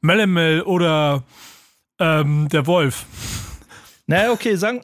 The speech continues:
Speaker 2: aber egal. Melle Mel hat sich jemanden rausgepickt, den er, wenn man sagt, zwei, drei Generationen später so schon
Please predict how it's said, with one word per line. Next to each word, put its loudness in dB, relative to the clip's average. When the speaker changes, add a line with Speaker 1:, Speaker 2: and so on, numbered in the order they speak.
Speaker 2:
aber -2
egal. 0
Melle 0
Mel 0
hat -4
sich -4
jemanden -2
rausgepickt, -4
den -2
er, -2
wenn -2
man -2
sagt, -4
zwei, -2
drei -4
Generationen -4
später -2
so -2
schon -4